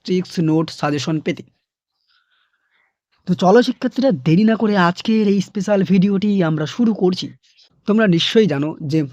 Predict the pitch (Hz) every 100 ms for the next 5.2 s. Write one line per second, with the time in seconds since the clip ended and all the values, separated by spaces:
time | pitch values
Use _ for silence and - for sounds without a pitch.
0 | - _ _ _ - 226 233 - 147 139
1 | 139 185 190 151 156 180 165 185 175 143
2 | 139 160 190 190 - 247 - 165 196 190
3 | 151 135 175 214 165 180 208 214 240 -
4 | 196 175 185 143 135 165 175 131 127 127
5 | 131